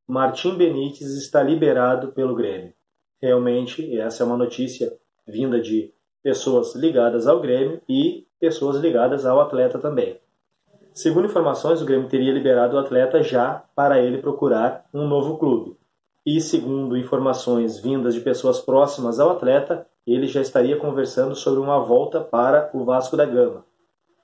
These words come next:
Seria muito interessante para ele voltar a jogar. Pra quem não sabe, pelo Grêmio ele jogou apenas sete partidas. Claro que teve lesão e tudo, mas não parece ser um jogador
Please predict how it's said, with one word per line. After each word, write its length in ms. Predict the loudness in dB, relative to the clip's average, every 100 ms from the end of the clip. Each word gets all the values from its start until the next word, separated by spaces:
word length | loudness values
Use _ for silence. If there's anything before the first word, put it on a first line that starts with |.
| _
Seria 600 | -20 -4 0 2 2 0 0
muito 320 | 0 -2 -4
interessante 480 | -2 -2 -2 -6 -2
para 260 | 4 4
ele 240 | 4 0 0
voltar 380 | -4 0 2
a 20 | 4
jogar. 500 | 4 4 0 -4 _ _ _ _
Pra 100 | -2
quem 100 | 0
não 140 | 2 0
sabe, 400 | 2 0 0 0
pelo 240 | 0 2
Grêmio 380 | 0 0 -2 -4
ele 160 | -6
jogou 340 | -2 -2 0 0
apenas 460 | 0 -2 -2 -6 -10
sete 340 | 2 2 2
partidas. 720 | -2 -2 -2 -4 -4 -6 -12 _ _ 2
Claro 220 | 4 4
que 100 | 2
teve 220 | -2 0
lesão 400 | 0 0 0 -2
e 80 | -2
tudo, 260 | -4 -4
mas 540 | -2 0 0 -2 -6 _ _ _
não 300 | -2 0 2
parece 360 | 2 2 2 -4
ser 220 | -2 -2
um 100 | 0
jogador 600 | 0 2 2 2 0 -4